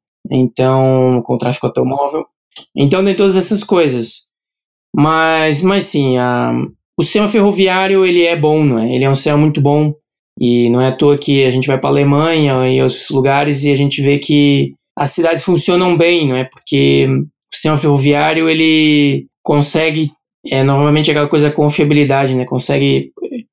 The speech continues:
prometer um tempo de viagem, consegue garantir um tempo de viagem bom pro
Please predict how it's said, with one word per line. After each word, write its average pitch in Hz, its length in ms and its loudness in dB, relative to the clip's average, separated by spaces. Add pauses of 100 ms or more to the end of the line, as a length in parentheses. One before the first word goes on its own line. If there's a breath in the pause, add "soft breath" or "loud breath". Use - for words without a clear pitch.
(240)
prometer 170 680 0
um 156 160 0
tempo 147 360 -2
de 143 100 0
viagem, 139 720 0 (440)
consegue 160 320 -2
garantir 180 440 -2
um 180 120 -2
tempo 170 260 -6
de 147 100 -2
viagem 147 840 0 (340)
bom 151 340 0
pro - 80 -14